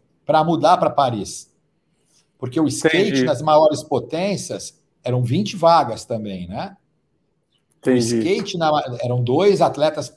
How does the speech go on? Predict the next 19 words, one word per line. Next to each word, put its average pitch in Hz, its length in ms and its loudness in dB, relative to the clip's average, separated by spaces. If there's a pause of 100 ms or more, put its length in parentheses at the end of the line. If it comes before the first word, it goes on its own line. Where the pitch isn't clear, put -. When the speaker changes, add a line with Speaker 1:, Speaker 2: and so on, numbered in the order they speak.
Speaker 1:
no 123 140 -6
máximo, 127 640 0
porque - 180 -14
é 127 40 -8
individual, 120 580 0
né? 104 60 -6
A 104 40 -6
gente 101 140 -10
tem 123 80 -12
que 120 80 -14
lembrar 113 340 -6 (320)
que - 120 -10
o 120 40 -2
surf 139 360 -4
e - 20 -6
o 120 40 -4
skate 139 440 -8
não 143 240 -4
é, 170 140 -8